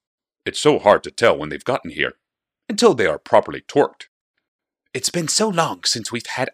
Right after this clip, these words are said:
either," said the first. "Student or servant, that is." There were three of them,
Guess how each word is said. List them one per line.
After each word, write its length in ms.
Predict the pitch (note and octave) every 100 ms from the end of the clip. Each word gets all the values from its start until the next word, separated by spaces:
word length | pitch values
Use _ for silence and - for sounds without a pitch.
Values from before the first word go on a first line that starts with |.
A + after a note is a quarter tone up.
| -
either," 480 | D#3 B2 E2+ D2+ - _ _ _ _ _
said 160 | - G#2+
the 80 | D2
first. 380 | D#2 D#2 - - _ _ _ _ _ _ -
"Student 420 | - B2 G2 E2 -
or 240 | E3+ A2+
servant, 420 | - G#2 E2+ D2
that 160 | E2+ E2
is." 420 | G#2 D2 - - _ _ _ _ _ _ _ _
There 100 | F3
were 80 | G3+
three 240 | A2+ F#2+
of 80 | D#2
them, 180 | C#2+